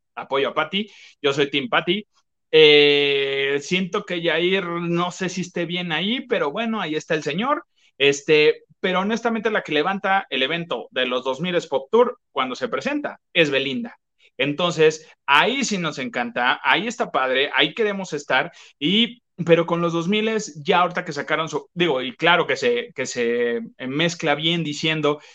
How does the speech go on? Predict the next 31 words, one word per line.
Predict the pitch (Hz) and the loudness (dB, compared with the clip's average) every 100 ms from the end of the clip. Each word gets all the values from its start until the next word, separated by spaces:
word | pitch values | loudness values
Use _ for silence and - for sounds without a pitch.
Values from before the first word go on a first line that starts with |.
| _ | _
que | 226 | 0
es | 262 | 0
por, | 285 220 151 | -2 -6 -4
por | 285 240 | 0 0
el | 170 | 2
Pride | 151 120 127 147 185 | 2 4 4 4 0
y | |
el | 180 | -2
mes | 170 143 | -2 0
del | 143 | 0
orgullo | 131 123 127 139 143 135 | 0 -2 2 4 4 2
y | 123 | 0
que | 131 117 - - | -2 -4 -6 0
vamos | 214 240 190 | 0 2 0
a | |
darle | 175 | 0
la | 180 | -2
promoción | 139 135 131 - 175 170 165 | -4 -6 -6 -2 0 0 -2
porque | - | -2
vayas | 135 147 | -2 0
con | 135 | -2
el | 127 | -2
amor | 139 | 0
de | 143 - | 0 -2
tu | 127 | -2
vida, | 143 156 139 | 0 2 0
un | |
dos | 135 - | -2 -4
por | 131 143 | -2 0
uno, | 180 190 190 _ _ | 0 -2 -4 _ _
duh | _ 151 151 | _ 4 4